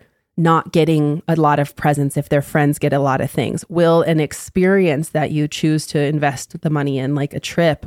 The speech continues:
or some family activity, mean more to them than unwrapping and getting something tangible?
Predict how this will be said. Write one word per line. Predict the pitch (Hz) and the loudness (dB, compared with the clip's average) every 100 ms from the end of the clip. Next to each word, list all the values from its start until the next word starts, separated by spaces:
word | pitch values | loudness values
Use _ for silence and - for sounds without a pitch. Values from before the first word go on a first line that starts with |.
| - | -2
or | 156 151 143 - _ _ _ _ _ | 0 2 -2 -6 _ _ _ _ _
some | - 165 | -2 0
family | 156 180 180 180 165 | 2 4 4 4 2
activity, | 151 - 156 147 143 139 139 - _ _ _ _ _ _ - | 0 0 -2 0 0 0 -2 -6 _ _ _ _ _ _ 0
mean | 180 208 220 | 4 6 6
more | 190 160 156 | 6 4 2
to | - 160 | 0 0
them | 147 147 147 147 - _ - | 2 2 0 -2 -6 _ 0
than | 165 151 147 156 - _ | 2 4 2 0 -6 _
unwrapping | 180 175 160 147 - 151 135 - | 0 4 4 2 2 2 2 0
and | 156 147 | -2 2
getting | 143 147 147 | 2 2 0
something | 151 139 139 | -2 -4 -6
tangible? | - - 151 135 147 139 113 - | -6 -2 0 0 -2 -2 -4 -4